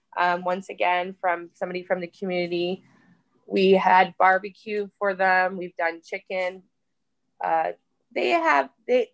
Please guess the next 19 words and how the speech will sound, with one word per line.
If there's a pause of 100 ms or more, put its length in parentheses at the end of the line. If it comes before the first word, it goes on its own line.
(120)
from,
like
I
said,
from
Feed
the
Need,
and
then
what
we
buy, (180)
um,
they
do
eat
really
well,